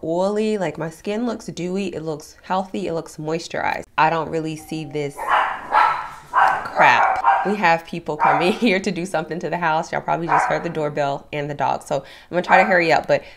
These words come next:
basically, that's all I have to say at this moment. Our starting time is going to be considered eight thirty A M. So I'm gonna have a full day to wear this foundation to let you guys know my thoughts.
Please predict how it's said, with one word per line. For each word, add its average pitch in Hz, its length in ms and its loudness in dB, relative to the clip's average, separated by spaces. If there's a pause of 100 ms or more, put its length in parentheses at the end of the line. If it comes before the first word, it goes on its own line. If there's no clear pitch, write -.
(120)
basically, 262 500 0
that's 196 240 0
all 180 160 6
I 185 60 4
have 185 260 0
to 165 80 -12
say 165 240 -4
at 147 300 -2
this 170 340 -2
moment. 175 640 -2
Our 165 100 4
starting 208 460 2
time 185 320 -2
is 180 100 -6
going 165 320 -4
to 175 140 -8
be 160 180 -6
considered 160 560 -2
eight 147 240 -6
thirty 220 300 0
A 233 220 -4
M. 175 260 -4
So 165 120 -8
I'm 160 60 -6
gonna 160 100 -6
have 165 180 -4
a 151 60 -8
full 175 300 -6
day 175 200 -4
to - 140 -14
wear 151 300 -4 (220)
this 220 200 -4
foundation 185 640 -2
to 160 120 -10
let 147 180 -6
you 165 60 -10
guys 151 260 -2
know 151 100 -6
my 135 160 -6
thoughts. 190 380 -2